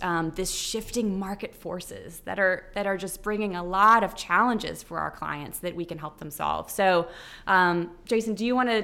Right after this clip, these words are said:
do you wanna start with a little bit of, you know, what's happening that, that is giving clients a lot of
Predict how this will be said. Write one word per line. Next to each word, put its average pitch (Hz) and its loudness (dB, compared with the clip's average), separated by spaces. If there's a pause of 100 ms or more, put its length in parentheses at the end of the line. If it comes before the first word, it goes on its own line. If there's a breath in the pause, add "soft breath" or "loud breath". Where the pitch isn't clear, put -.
(100)
do 202 -4
you 226 2
wanna 226 2
start 214 6
with 208 -2
a 208 6
little 220 4
bit 220 4
of, 196 6
you 190 -4
know, 185 0
what's 233 2
happening 233 0
that, 170 -2
that 185 4
is 180 -2
giving 208 0
clients 196 0
a 185 -6
lot 175 -2
of 165 0